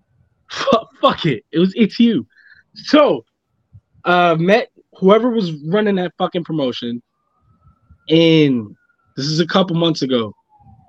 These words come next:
I'm with my kids. Crazy. Somebody introduced me. "Hey, put P J on." Promoter looked me dead in my eye, the owner, whoever the fuck he was.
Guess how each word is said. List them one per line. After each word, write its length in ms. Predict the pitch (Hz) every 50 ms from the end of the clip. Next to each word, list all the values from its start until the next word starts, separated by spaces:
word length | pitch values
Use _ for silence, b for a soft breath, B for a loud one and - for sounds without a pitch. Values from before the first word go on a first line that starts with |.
| _ _ _ _ _
I'm 100 | - 139
with 120 | 147 170 170
my 120 | 151 151 139
kids. 580 | - 147 131 117 117 120 - - - - - _ _ _ _ _ _ _ _ _ _ _ _ _ _ _ _ _ _ _ _ _ _ _ _ _ _ _
Crazy. 540 | - - 190 180 170 165 151 147 139 139 - _
Somebody 380 | _ - - 190 190 180 175 170
introduced 520 | 175 160 160 151 131 143 143 135 - -
me. 240 | 143 139 139 131 131 - _ _ _ _ _ _ _
"Hey, 320 | - 175 175 151 123 107 - _ _ _ _
put 240 | - - 180 - - _ _ _
P 160 | - - 160 156
J 240 | 131 143 139 -
on." 320 | - 123 135 131 117 110 123 _ _ _ _ _ _ _ _ _ _ _ _ _ _ _ _ _ _ _ _ _ _
Promoter 440 | - - 135 143 175 185 185 180 175
looked 220 | 180 180 180 160
me 120 | 156 156 151
dead 240 | 143 127 160 165 170
in 60 | 165
my 100 | 160 156
eye, 380 | 151 147 156 160 165 165 165 151
the 120 | 151 156 -
owner, 260 | 170 190 190 185 175
whoever 220 | 165 196 202 185 165
the 40 | -
fuck 200 | - 180 160 -
he 80 | - 151
was. 360 | 262 135 127 117 208 - -